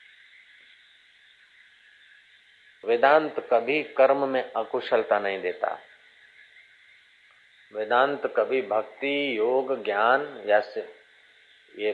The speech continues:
भक्ति मार्ग कभी पलायनवादीपना नहीं सिखाता है, कायरता नहीं सिखाता है, लापरवाही नहीं सिखाता।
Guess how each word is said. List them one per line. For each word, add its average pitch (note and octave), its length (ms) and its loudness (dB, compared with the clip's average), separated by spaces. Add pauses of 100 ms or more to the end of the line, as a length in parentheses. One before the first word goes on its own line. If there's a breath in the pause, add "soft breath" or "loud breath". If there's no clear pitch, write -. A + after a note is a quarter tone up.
(100)
भक्ति F#2+ 360 -6
मार्ग C3 520 2
कभी A#2+ 440 0
पलायनवादीपना C#3+ 920 2
नहीं B2+ 180 -2
सिखाता F#2+ 520 -2
है, B2 120 6
कायरता A2+ 540 0
नहीं C3+ 180 -4
सिखाता G2+ 540 -4
है, A#2+ 120 2
लापरवाही B2 460 2
नहीं D#3 160 0
सिखाता। - 500 -8